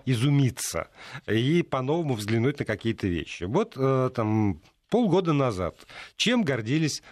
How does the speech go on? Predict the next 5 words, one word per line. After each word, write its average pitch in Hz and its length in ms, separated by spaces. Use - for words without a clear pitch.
родители? 104 680
Карьерой, 147 640
которую 120 380
сделали 113 480
дети, 98 580